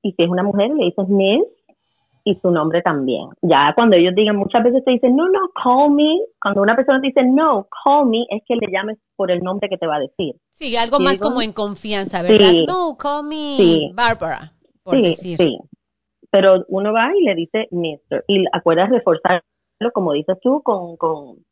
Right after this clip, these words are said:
Speaker 1: ¿verdad? Con la espaldita derecha, con un buen apretón de manos y mirando a la persona a los ojos. Y
Speaker 2: Al-
Speaker 1: eso lo logras a practicando. Practica ese saludo antes de llegar a la entrevista.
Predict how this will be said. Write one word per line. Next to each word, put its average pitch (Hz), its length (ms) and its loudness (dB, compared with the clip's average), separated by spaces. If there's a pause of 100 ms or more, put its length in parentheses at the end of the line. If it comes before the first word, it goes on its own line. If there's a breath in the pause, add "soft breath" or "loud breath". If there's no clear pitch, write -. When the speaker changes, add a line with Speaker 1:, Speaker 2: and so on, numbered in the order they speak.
Speaker 1:
¿verdad? 175 320 -2
Con 220 160 0
la 165 100 0
espaldita 160 500 -2
derecha, 269 480 2
con 190 160 0
un 180 140 -2
buen 185 180 2
apretón 185 400 -2
de 190 80 2
manos 254 260 0 (100)
y 190 80 -2
mirando 170 420 -2
a 208 40 0
la 208 80 0
persona 165 360 -6
a - 20 -4
los 156 120 -6 (100)
ojos. - 340 -8 (1000)
Y 180 80 -2
Speaker 2:
Al- 180 80 4
Speaker 1:
eso 208 140 -2
lo 220 140 4
logras 233 380 2 (240)
a 175 100 -2
practicando. 160 680 -4
Practica 226 440 -2
ese 240 140 -2
saludo 226 380 2
antes 214 260 0
de 202 80 0
llegar 160 240 0
a 165 60 -2
la 180 80 -2
entrevista. 143 540 -6